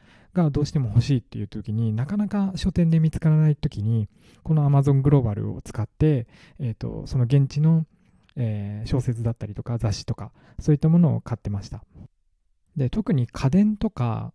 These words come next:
あの、パソコンとかですね、先ほど私が言った。とか、あとは書籍ですね。洋書とか雑誌とか、えー、辞書とか、そういったものに関しては、特に外貨為替レート、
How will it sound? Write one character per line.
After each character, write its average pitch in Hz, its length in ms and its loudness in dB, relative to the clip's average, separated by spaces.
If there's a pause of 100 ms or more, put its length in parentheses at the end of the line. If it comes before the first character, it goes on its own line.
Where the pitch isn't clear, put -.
あ 123 120 -6
の、 113 240 -4
パ - 100 -2
ソ - 80 -8
コ 160 120 2
ン 160 60 2
と 160 80 -2
か 107 100 -2
で 101 60 -6
す 107 40 -8
ね、 117 100 -6
先 117 260 -6
ほ 113 80 -6
ど 113 100 -4
私 107 200 -8
が 123 60 -10
言 107 80 -6
っ - 20 -10
た。 - 180 -12 (600)
と 156 100 -4
か、 139 320 -2
あ 147 80 -2
と 135 140 -2
は 107 380 -2 (280)
書 - 160 -4
籍 113 240 -6
で 104 140 -6
す - 80 -12
ね。 117 360 -4
洋 127 220 2
書 127 180 -6
と 117 140 -2
か 101 240 -8
雑 - 200 -6
誌 - 140 -16
と 110 140 -4
か、 101 240 -12 (560)
え 104 340 -4
ー、 - 40 -12
辞 123 140 -4
書 107 160 -8
と 107 120 -8
か、 120 200 -16 (100)
そ - 160 -2
う - 20 2
い 156 40 0
っ - 20 -8
た 160 120 0
も 160 140 0
の 160 300 0
に 135 120 -2
関 120 240 -2
し - 80 -14
て 117 100 -10
は、 110 300 -4 (380)
特 160 220 -2
に 160 300 2
外 175 220 -2
貨 131 160 -8
為 123 400 -2
替 - 20 2
レ 127 120 2
ー 123 40 0
ト、 107 240 -6